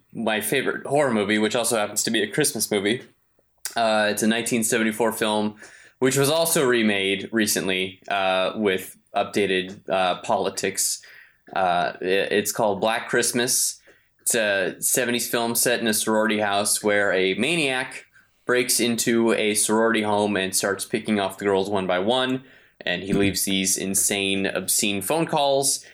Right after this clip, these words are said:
It's very dark and it's beautifully atmospheric, and, uh, from what I hear, the remake is absolute dog shit, so, uh, stay home and watch,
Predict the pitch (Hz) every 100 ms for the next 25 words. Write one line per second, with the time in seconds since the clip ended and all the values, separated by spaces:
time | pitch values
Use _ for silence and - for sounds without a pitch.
0 | - - - - 107 123 143 139 127 117
1 | 117 104 87 - 90 _ - 107 135 135
2 | 135 120 107 117 - 101 98 98 - 90
3 | 90 90 87 90 87 82 90 90 107 101
4 | 104 104 104 101 95 95 92 107 104 101
5 | 85 95 - 98 - 104 185 107 143 156
6 | - 117 113 - - 104 104 107 - -
7 | - - 104 107 - 147 143 151 147 127
8 | 123 127 - - -